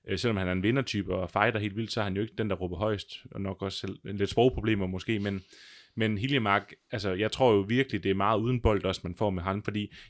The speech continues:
jeg kan godt nogle gange sidde i nogle kampe med Hiljemark, hvor jeg tænker, "Ah, du har spillet nioghalvfems seriekampe, hvorfor er du ikke mere dominerende?" Men jeg tror, som, som du også siger, Mads, han betyder sindssygt meget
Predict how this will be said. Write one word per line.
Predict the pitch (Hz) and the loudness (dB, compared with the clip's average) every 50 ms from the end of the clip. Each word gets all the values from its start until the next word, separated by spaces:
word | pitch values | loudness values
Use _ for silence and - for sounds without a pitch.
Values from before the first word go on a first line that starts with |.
| - | -8
jeg | 101 98 | -6 -6
kan | 101 | -2
godt | 92 123 147 175 | 0 2 2 2
nogle | 190 156 | 2 0
gange | 131 113 | 0 0
sidde | 98 131 120 | 0 0 0
i | |
nogle | 104 98 87 | 0 -2 -2
kampe | - 113 120 127 117 | -2 -2 0 0 -2
med | 101 98 95 | -2 -2 -2
Hiljemark, | 120 123 107 101 90 | -2 -2 -2 -2 -2
hvor | 90 | -4
jeg | 87 | -4
tænker, | - 95 92 90 90 87 - _ - - - - _ _ _ _ _ - | -6 -6 -4 -4 -6 -6 -10 _ -20 -20 -20 -20 _ _ _ _ _ -20
"Ah, | - | -18
du | - 85 | -16 -14
har | |
spillet | - - 104 117 123 | -8 -4 0 0 2
nioghalvfems | 127 135 127 98 107 117 107 - - 98 - | 2 2 2 2 2 0 -2 -2 -6 -4 -2
seriekampe, | - 101 110 117 110 - 98 90 92 | 2 2 2 2 2 0 -2 -2 -2
hvorfor | 92 107 110 120 | -2 -2 -2 -2
er | 107 | -2
du | 107 | -2
ikke | 113 120 | -2 -2
mere | 123 113 | -2 -2
dominerende?" | - 98 90 92 101 120 117 101 95 | -2 -2 -4 -2 -2 -2 -2 -2 -2
Men | 92 92 92 | -2 -2 -2
jeg | 98 95 | -2 -4
tror, | - - 120 113 | -2 -2 -4 -4
som, | 101 104 98 95 - - | -4 -6 -8 -10 -10 -12
som | - 104 101 | -10 -8 -6
du | 113 110 | -4 -4
også | 104 - | -4 -4
siger, | - 107 | -4 -2
Mads, | 101 101 101 - | -2 -2 -2 -4
han | - 107 101 95 | -4 -6 -8 -8
betyder | 92 98 - - 127 123 107 95 87 - - _ _ - | -8 -10 -8 -4 0 0 0 0 -2 -6 -12 _ _ -12
sindssygt | - - - - - 151 160 - - - - 95 87 | -10 -8 -4 -2 -2 -2 -2 -4 -6 -8 -8 -8 -8
meget | 87 87 92 98 95 92 | -4 -2 -2 -2 -2 -4